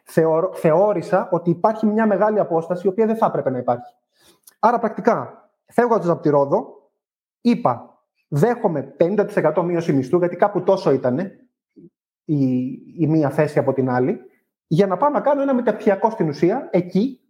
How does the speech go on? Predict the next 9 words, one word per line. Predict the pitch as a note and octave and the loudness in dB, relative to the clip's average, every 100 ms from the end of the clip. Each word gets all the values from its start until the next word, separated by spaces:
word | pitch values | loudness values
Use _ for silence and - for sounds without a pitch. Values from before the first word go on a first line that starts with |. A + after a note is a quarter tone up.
| _ | _
και | _ D4+ | _ 0
να | |
καταλάβω | B3+ G#3+ G3 C4+ C#4+ | 2 2 2 0 0
πώς | D4+ C4 | -2 0
δουλεύει | A#3 B3+ C#4+ | 2 2 0
από | C4+ F#3+ | -2 -4
πίσω | C4+ C4+ | -4 0
η | |
αποθήκευση. | C4 G#3 A3 C#3 - - - | 0 2 0 -2 -6 -12 -20